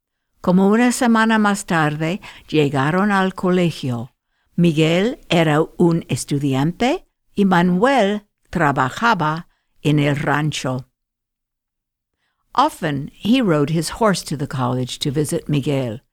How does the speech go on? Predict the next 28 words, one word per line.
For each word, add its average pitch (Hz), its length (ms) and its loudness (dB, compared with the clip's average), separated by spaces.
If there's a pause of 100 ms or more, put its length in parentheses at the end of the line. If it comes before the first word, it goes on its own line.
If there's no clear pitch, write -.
(340)
Miguel 240 360 0
taught 208 360 -2
Manuel 190 720 2 (240)
the 175 100 2
things 185 400 0
he 247 200 0
was 151 280 -2
learning 127 420 -2
at 143 200 -4
school. 185 560 0 (1300)
Manuel 185 580 2 (120)
trabajaba 175 760 -2
en 165 140 0
el 156 200 0
rancho. 135 580 -4 (920)
A 151 140 2
menudo 165 720 0
montaban 185 720 -2
su - 300 -6
caballo 233 640 0 (260)
para 196 200 0
ir 202 280 2
al 160 260 0
colegio 175 680 -2
y 160 120 0
visitar 147 580 -2
a 160 80 0
Miguel. 170 560 -2